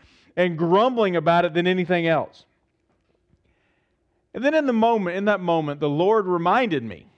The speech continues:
that today we are concluding our series on grace. We're wrapping up this series on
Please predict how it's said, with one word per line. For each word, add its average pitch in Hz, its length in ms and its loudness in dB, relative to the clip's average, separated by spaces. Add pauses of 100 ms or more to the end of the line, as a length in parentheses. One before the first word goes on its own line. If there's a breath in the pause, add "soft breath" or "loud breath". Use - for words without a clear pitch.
(1500)
that 220 160 0
today 196 640 0
we 208 240 -2
are 262 100 0
concluding 190 960 -2
our 175 180 0
series 165 880 -4 (540)
on 185 160 -8
grace. 185 720 -6 (1900)
We're 285 160 0
wrapping 269 400 0
up 214 160 -4
this 208 160 -2
series 220 500 -2
on 208 360 -2